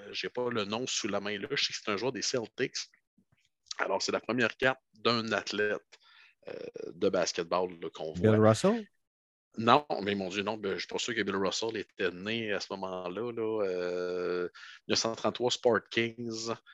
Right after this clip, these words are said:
Speaker 1: Euh, là, je, si
Speaker 2: Bon,
Speaker 1: j'avais
Speaker 2: j'avais
Speaker 1: pas
Speaker 2: manqué
Speaker 1: la
Speaker 2: le mille neuf cent trente-trois, euh, dans, dans ton, dans, dans ton histoire.
Speaker 1: <laughs> Si, si j'avais pas une crainte que mon ordi allait exploser pendant que je te parle, j'irais voir.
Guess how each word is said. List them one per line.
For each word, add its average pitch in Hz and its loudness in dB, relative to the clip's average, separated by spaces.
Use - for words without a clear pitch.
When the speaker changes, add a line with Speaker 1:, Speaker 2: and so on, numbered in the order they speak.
Speaker 1:
Euh, 58 -10
là, 95 -4
je, 85 -6
si - -4
Speaker 2:
Bon, 82 4
Speaker 1:
j'avais 92 8
Speaker 2:
j'avais 104 10
Speaker 1:
pas - 10
Speaker 2:
manqué 117 10
Speaker 1:
la - 12
Speaker 2:
le 127 8
mille 117 8
neuf 113 8
cent 127 4
trente-trois, 104 4
euh, 92 2
dans, 104 6
dans 101 6
ton, 95 6
dans, 90 4
dans 95 2
ton 98 2
histoire. 98 4
Speaker 1:
<laughs> - -4
Si, - 0
si - 2
j'avais 123 8
pas 131 6
une 123 4
crainte 131 -2
que 120 0
mon 104 0
ordi 107 -2
allait 101 -2
exploser 117 0
pendant 104 0
que 95 -2
je - -4
te - -2
parle, 120 2
j'irais 101 2
voir. 113 -4